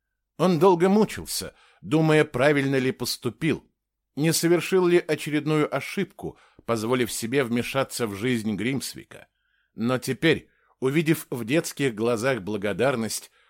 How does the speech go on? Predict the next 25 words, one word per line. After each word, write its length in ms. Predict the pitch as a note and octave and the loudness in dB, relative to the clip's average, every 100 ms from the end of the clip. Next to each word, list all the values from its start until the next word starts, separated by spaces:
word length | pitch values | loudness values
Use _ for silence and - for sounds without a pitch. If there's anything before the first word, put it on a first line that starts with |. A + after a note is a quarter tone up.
| _ | _
он 200 | B2+ E3+ | -2 0
сделал 400 | C3+ C3 F#3 F3+ | 0 2 4 4
простой 520 | E3 D#3+ D3+ - F3+ F3+ | 2 -2 -2 0 2 2
и 140 | E3 | 2
ясный 460 | D3 D3+ - D3+ D3 | 2 2 0 -4 0
вывод. 400 | E3 - - _ _ _ _ _ | 0 -2 -10 _ _ _ _ _
Жизнь 560 | - F#2 F3 G3 D3+ F3 | -12 0 2 2 2 0
продолжается, 1000 | D#3+ D#3 D3+ C#3 C3 G3+ D#3 - - - _ _ - | 2 2 4 2 2 0 -2 -6 -12 -12 _ _ -6
Несмотря 560 | G#2+ - A2 G2 B2+ | -6 -4 -6 -2 -2
на 120 | B2 | -2
все 220 | A2+ - B2 | -4 -4 -6
страдания, 680 | - A#2 A2 C#3 D2 C2 _ _ _ _ | -4 -2 0 -2 -4 -12 _ _ _ _
и 100 | - | -8
даже 280 | B2+ D3+ D#3+ | 0 2 2
в 60 | - | 0
самые 460 | - F3 F3 F3 | -2 0 2 2
темные 480 | D#3 D#3+ E3+ D#3 D3+ | 2 0 2 2 2
моменты 640 | C#3+ C#3 E3+ D#3+ C#3+ A#2+ - _ _ - | 2 2 2 0 0 -2 -4 _ _ -12
в 140 | F#2+ | -4
ней 220 | B2+ F3+ E3+ | 2 2 2
всегда 440 | - E3 B2+ E3+ | 0 -2 0 2
найдется 560 | F3+ E3+ D3 D#3 - D3+ | 2 2 2 0 -2 -2
место 640 | G#2 G2+ - - F#2 D#2+ _ | -2 -4 -6 -8 -10 -10 _
для 240 | E2+ F2+ | -6 -6
света. 540 | - - D2 C#2 C#2+ | -6 -8 -10 -12 -16